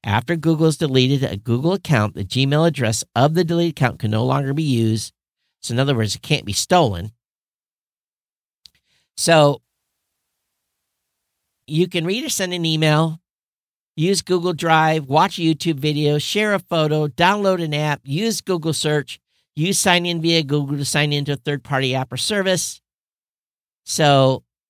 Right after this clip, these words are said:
just be aware. You don't ha-, all you gotta do is log in, send an email, resets the clock. That's all you gotta do.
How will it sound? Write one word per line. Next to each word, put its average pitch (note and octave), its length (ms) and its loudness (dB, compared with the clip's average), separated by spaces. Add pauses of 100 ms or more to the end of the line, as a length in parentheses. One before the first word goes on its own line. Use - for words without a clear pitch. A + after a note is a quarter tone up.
(320)
just - 260 -6
be F#3+ 120 -6
aware. G3 340 -8 (140)
You A2 160 -8
don't D#3 160 -2
ha-, D3+ 180 -4
all D3 140 -2
you G#3 80 -4
gotta B3+ 100 -4
do F#4+ 80 -8
is G3+ 160 -8
log A3+ 320 2
in, B3+ 320 -2 (320)
send G3 260 0
an A#3 120 -2
email, A3+ 440 0 (320)
resets D#3 560 -2
the - 100 -18
clock. - 480 -8 (100)
That's - 220 -20
all C#3 120 -6
you F3+ 120 -6
gotta F#3+ 220 -6
do. F#3 340 -6